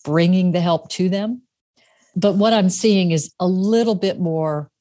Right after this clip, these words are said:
it shows up in all sorts of ways. Students requesting,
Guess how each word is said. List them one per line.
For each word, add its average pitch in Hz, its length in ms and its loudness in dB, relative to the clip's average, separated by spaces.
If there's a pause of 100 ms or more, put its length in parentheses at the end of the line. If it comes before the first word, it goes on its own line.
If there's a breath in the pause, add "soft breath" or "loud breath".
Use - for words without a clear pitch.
it 214 240 -2
shows 226 320 -4
up 214 140 -4
in 185 80 -2
all 170 140 -4
sorts - 300 -8
of 156 120 -8
ways. 139 580 -6 (140)
Students 208 460 2
requesting, 175 800 -2